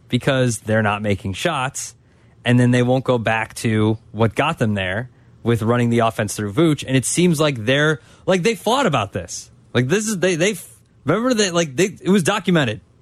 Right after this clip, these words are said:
They fought about it in the locker room. They had that fight. But they were like, "Oh, no, it's just, you know, teams are supposed to have fights." It's like, okay, or they're not. Like, it's okay to get mad at each other every once in a while, but it just doesn't seem like they're running a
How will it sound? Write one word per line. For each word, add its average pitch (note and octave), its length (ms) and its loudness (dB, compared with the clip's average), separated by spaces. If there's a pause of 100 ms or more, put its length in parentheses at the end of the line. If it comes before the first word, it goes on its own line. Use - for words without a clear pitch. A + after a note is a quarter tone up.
(180)
They E3 120 2
fought F#3+ 280 0
about G3 180 2
it F#3+ 60 0
in F3+ 60 0
the F3 60 2
locker E3+ 300 0
room. G2+ 240 -4 (360)
They B2+ 80 0
had F3 160 0
that F3+ 140 -2
fight. E3+ 360 -2 (300)
But D#3 100 0
they E3+ 80 2
were D#3+ 60 0
like, E3+ 180 0
"Oh, A#3 180 -4
no, G#3+ 220 -4
it's G3+ 120 -10
just, - 160 -10 (100)
you F3+ 160 -4
know, F3+ 300 -2
teams A3 320 0
are G3 60 -6
supposed A3 320 0
to F3 40 0
have C3 200 -2
fights." - 480 -6 (360)
It's - 100 -4
like, D#3+ 160 0
okay, E3+ 520 -2 (360)
or C#3+ 420 4 (800)
they're A2+ 160 2
not. C#3+ 420 0 (720)
Like, D3 160 0
it's F3+ 140 0
okay G3 300 0
to F#3 80 -2
get D3 140 -2
mad C#3+ 220 -2
at E3 60 -4
each C#3 160 -4
other B2 160 0
every A#2+ 120 0
once A2+ 220 -2
in A#2+ 60 -4
a - 20 2
while, C3+ 160 2
but D3 120 0
it C#3+ 40 -2
just E3+ 180 0
doesn't F#3 220 0
seem F3+ 320 0
like D3 160 0
they're D3 180 2
running B2+ 560 2 (480)
a B2+ 540 4